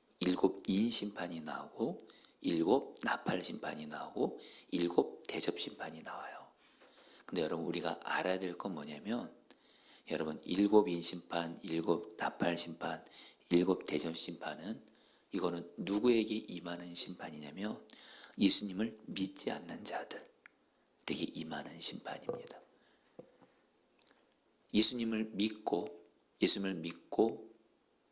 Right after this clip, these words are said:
하나님의 자녀된 그런 성도들에게는 해당이 되지 않는 심판이라는 거예요. 그러니까 여러분, 요한계시록 말씀은 우리에게 여러분들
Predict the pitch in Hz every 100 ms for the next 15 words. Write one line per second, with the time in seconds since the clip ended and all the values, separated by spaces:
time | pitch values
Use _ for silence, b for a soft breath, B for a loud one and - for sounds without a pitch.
0 | - - - 143 127 113 101 98 - 76
1 | 76 73 - - _ _ _ - _ _
2 | _ _ _ - - 78 76 - 127 127
3 | - 76 71 78 117 - b b b -
4 | 135 143 131 123 - 73 - 80 71 90
5 | - - _ - - - - - - -
6 | - - - - - - _ _ _ b
7 | b b b b _ - 87 90 80 80
8 | 85 85 82 104 101 - 110 107 71 69
9 | - 80 113 113 - B B B B 80
10 | 82 90 82 82 85 71 71 71 76 76